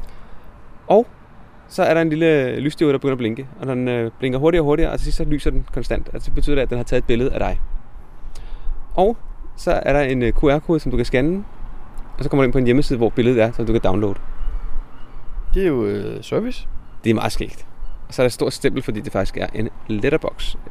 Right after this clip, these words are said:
Speaker 2: er der jo
Speaker 1: letterbox
Speaker 2: samtidig også
Speaker 1: T B-hotel.
Speaker 2: free wifi.
Speaker 1: Ja, der er også free wifi, ja. Hvis man, så man kan gå og hen og uploade, eller så man kan hente det der billede selvfølgelig. Så det er faktisk, øhm,
Speaker 2: Det, det er et femstjernet hotel.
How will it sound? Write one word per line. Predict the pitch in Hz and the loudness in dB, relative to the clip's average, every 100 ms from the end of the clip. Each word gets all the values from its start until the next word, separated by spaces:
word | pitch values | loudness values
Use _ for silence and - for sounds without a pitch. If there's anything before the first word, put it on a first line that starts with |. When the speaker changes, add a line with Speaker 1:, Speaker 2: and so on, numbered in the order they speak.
| - - - - - - | -2 -2 -2 2 4 4
Speaker 2:
er | |
der | 131 | 2
jo | |
Speaker 1:
letterbox | 156 185 165 | 4 4 2
Speaker 2:
samtidig | 165 160 160 | -2 0 2
også | 180 | 2
Speaker 1:
T | 170 | 4
B-hotel. | - | 6
Speaker 2:
free | 175 202 | 6 4
wifi. | 151 147 226 175 175 - - - - - - | 4 2 2 0 -2 -4 -4 0 2 4 4
Speaker 1:
Ja, | 214 | 6
der | |
er | 175 | 4
også | 170 | 2
free | 190 | 0
wifi, | 147 151 170 | 2 4 2
ja. | 139 147 - - | 0 -2 -6 -10
Hvis | 147 | -6
man, | 143 | -4
så | 135 | -4
man | 143 | -4
kan | 127 120 | -4 -4
gå | 107 | -4
og | - 127 131 | 0 0 0
hen | 135 | -2
og | 156 | -2
uploade, | - 185 139 127 | 0 2 2 2
eller | 104 101 | -2 -4
så | 120 | -6
man | 113 | -4
kan | |
hente | 135 185 | -2 -2
det | 123 | -2
der | 104 | -2
billede | 98 98 | -2 -6
selvfølgelig. | 101 101 92 - - - - - - - | -8 -8 -8 -10 -16 -18 -8 -8 -8 -4
Så | 131 | 0
det | |
er | 202 | 2
faktisk, | 180 175 185 - | 2 0 -4 -2
øhm, | 165 147 131 123 113 - - - - | -2 0 -2 -6 -8 -14 -14 -14 -10
Speaker 2:
Det, | 135 | -6
det | 160 | -2
er | |
et | - | 0
femstjernet | 147 139 135 120 | 0 0 0 0
hotel. | 107 | -2